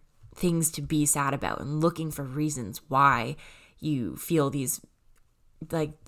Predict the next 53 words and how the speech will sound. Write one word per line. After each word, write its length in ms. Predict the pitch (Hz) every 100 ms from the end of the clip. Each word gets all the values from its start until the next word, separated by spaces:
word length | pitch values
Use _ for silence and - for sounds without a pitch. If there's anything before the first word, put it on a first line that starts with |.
| -
uh, 300 | - - - -
like, 140 | 165
overwhelming 960 | 180 202 170 160 151 143 156 147 92 117
feelings. 640 | - 170 160 - - 185 - - - - -
And 480 | 160 147 131 110 - - _ -
trust 260 | 180 185
me, 140 | 170 143
you 100 | 143
find 380 | 151 156 196
them. 220 | - - -
Whatever 340 | 156 175 208
you 220 | 196 190
look 260 | 156 165 -
for 240 | - 165
in 160 | 156 147
life, 280 | 147 160 -
you 140 | 165
will 140 | 160
find. 480 | 160 - 156 151 -
If 160 | - -
you 80 | 156
look 220 | 165 165
for 120 | 170
things 280 | 160 160 165
to 80 | 165
be 120 | 165
happy 320 | 160 160 165
about, 240 | 156 151
you'll 160 | - 156
find 380 | - 156 160 156
things 200 | 156 147
to 60 |
be 80 | 147
happy 280 | 147 135 92
about. 280 | - - - - - -
If 80 | 180
you 100 | 165
look 260 | 160 160
for 160 | - 165
things 280 | 165 156 151
to 80 | 151
be 120 | 151
sad 260 | - 151
about, 260 | 151 151 -
you 120 | 151
will 140 | 147 147
find 520 | - 147 151 151 -
those 180 | - -
things 260 | 160 151
to 80 | -
be 120 | -
sad 300 | - - -
about. 320 | - - -